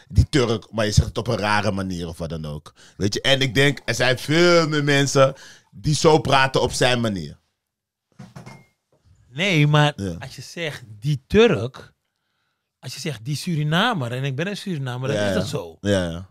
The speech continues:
Speaker 2: Weet je?
Speaker 1: Ja.
Speaker 2: Maar op het moment dat je
Speaker 1: Zegt die vieze Turk?
Speaker 2: Dan wordt het anders.
Speaker 1: Ja.
Speaker 2: Maar hij zegt, hij zegt, ja. Eh, eh,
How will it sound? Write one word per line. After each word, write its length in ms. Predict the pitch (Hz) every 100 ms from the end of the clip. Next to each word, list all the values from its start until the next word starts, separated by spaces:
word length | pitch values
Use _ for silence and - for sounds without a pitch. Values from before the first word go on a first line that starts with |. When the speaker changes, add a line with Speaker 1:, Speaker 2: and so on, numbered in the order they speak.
| _ _
Speaker 2:
Weet 220 | 151 120
je? 80 | 185
Speaker 1:
Ja. 140 | - - _ _ _ _ _ _ _
Speaker 2:
Maar 240 | - 175 180
op 100 | -
het 120 | 175 175
moment 220 | 220 214
dat 160 | 196
je 300 | - 165 139 -
Speaker 1:
Zegt 260 | - 117 104
die 100 | -
vieze 400 | - 147 170 143
Turk? 440 | 165 160 277 - _ _ _ _ _
Speaker 2:
Dan 120 | 180 165
wordt 140 | 117
het 80 | 139
anders. 400 | 196 120 - - _ _ _ _ _
Speaker 1:
Ja. 380 | _ 92 82 92 - _ _
Speaker 2:
Maar 320 | 120 143 147 180
hij 220 | 254 247
zegt, 460 | - 139 131 - _ _ _ _ _ _ _ _
hij 240 | - 190
zegt, 260 | - 180 151 _
ja. 320 | - 196 185 _ _ _ _ _ _ _ _ _ _ _ _ _ _ _ _ _ _ _ _ _ _ _ _ _ _ _ _ _ _ _ _ _ _ _
Eh, 140 | -
eh, 40 | 190